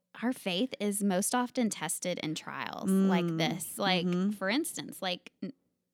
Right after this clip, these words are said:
Speaker 1: not having children, like, um, Abraham seeing that, "Okay, you tell me I'm gonna have all of these offspring. You show me all the stars. You tell me to count the dust, and I don't even have one."
Speaker 2: Mm-hmm.
Speaker 1: Um, so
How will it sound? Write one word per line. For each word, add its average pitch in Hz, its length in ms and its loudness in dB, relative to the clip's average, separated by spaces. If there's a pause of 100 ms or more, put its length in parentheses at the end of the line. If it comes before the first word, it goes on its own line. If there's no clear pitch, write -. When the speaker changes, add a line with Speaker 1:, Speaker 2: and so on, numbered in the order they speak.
Speaker 1:
not 175 280 0
having 214 320 2
children, 208 560 -2
like, 190 380 -6
um, 185 360 -2
Abraham 190 440 -4
seeing 196 500 -2
that, 170 240 -4 (500)
"Okay, 185 920 -2
you 196 300 -2
tell - 240 -12
me 226 400 0
I'm 233 160 0
gonna 233 200 0
have 220 360 -4
all 180 180 -2
of 208 120 -6
these 226 240 -4
offspring. 202 540 -2
You 170 60 -4
show 175 220 -6
me 202 160 -4
all 202 120 -4
the 202 80 -4
stars. 233 500 2
You 185 80 -6
tell 170 200 -6
me 196 120 -4
to 202 80 -4
count 226 300 0
the 240 100 4
dust, 233 580 4
and 190 300 0 (300)
I 165 160 -6
don't 214 180 4
even 254 200 6
have 262 280 4
one." 202 680 2
Speaker 2:
Mm-hmm. 190 380 -4
Speaker 1:
Um, 208 540 2
so 208 680 0